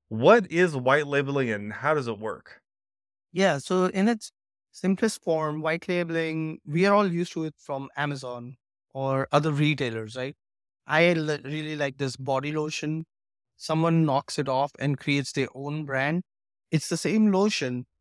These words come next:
Speaker 2: different packaging, and you can hire someone in China through Alibaba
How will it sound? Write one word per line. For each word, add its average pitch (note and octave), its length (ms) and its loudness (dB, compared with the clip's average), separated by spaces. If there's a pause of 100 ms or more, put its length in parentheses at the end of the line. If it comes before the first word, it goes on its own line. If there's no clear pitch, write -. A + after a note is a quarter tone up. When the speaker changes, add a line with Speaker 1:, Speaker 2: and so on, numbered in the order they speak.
(260)
Speaker 2:
different D#3+ 360 0
packaging, C3+ 680 -4 (540)
and C3+ 480 -2
you E3 100 -2
can D#3+ 400 4
hire D3 320 0
someone C#3+ 400 -4
in C3+ 140 -8
China C3+ 520 -4
through C3+ 240 -10
Alibaba B2+ 680 -4